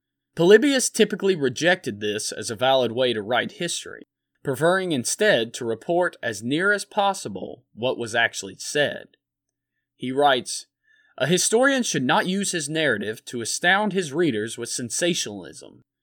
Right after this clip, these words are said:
nor should he make up plausible speeches and list all the possible consequences of events. A historian should leave these things to tragic poets,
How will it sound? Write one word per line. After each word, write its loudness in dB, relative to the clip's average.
nor 6
should 2
he 0
make 0
up 2
plausible 2
speeches -6
and -8
list 0
all 4
the 0
possible 0
consequences -8
of -8
events. -8
A 2
historian 4
should -4
leave -2
these -2
things -4
to -6
tragic -2
poets, -4